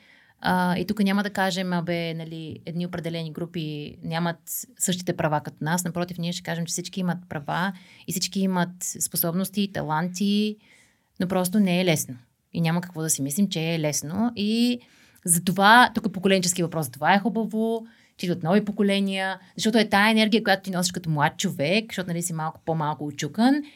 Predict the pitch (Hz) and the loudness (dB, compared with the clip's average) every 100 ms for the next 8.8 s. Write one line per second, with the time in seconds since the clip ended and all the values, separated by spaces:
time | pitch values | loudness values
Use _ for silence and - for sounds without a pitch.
0 | - - 202 190 247 294 175 143 175 185 | -20 0 2 6 6 6 4 0 2 4
1 | 214 214 220 220 208 202 226 - 190 180 | 6 6 4 4 2 0 -2 -4 -8 -8
2 | 185 190 185 214 233 202 196 - 214 196 | -4 -2 4 6 6 6 2 2 -2 -2
3 | 202 190 208 185 180 202 208 208 190 190 | -4 0 0 0 0 -2 -2 -2 0 2
4 | 202 208 196 185 175 165 160 170 170 170 | 6 6 4 2 0 0 -4 -2 -2 -2
5 | 175 202 269 269 262 254 254 247 240 220 | 2 6 8 10 8 6 4 0 -4 -6
6 | 208 180 180 175 190 262 254 165 180 208 | -4 -4 2 4 6 6 6 6 4 4
7 | 190 190 185 175 190 190 180 180 180 170 | 2 -2 -4 -4 -2 -2 -4 -4 -4 -4
8 | 156 151 165 156 143 185 233 294 | -6 -8 -8 -8 -8 0 2 2